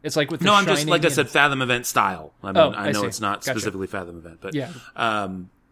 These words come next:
Speaker 2: you know, this Fathom Event style kind of thing where it's a re-release, it's a limited deal.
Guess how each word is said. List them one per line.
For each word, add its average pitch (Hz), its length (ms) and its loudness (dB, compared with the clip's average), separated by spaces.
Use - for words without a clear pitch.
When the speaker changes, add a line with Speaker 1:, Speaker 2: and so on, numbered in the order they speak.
Speaker 2:
you 151 140 -4
know, 127 140 0
this 113 160 -8
Fathom 123 320 -2
Event 113 260 -4
style 117 240 -2
kind 113 160 -4
of 104 60 -8
thing 110 160 -4
where 110 80 -2
it's 107 100 -10
a 104 40 -20
re-release, 107 600 -4
it's 98 140 -10
a - 20 -10
limited 95 400 -6
deal. 131 380 -4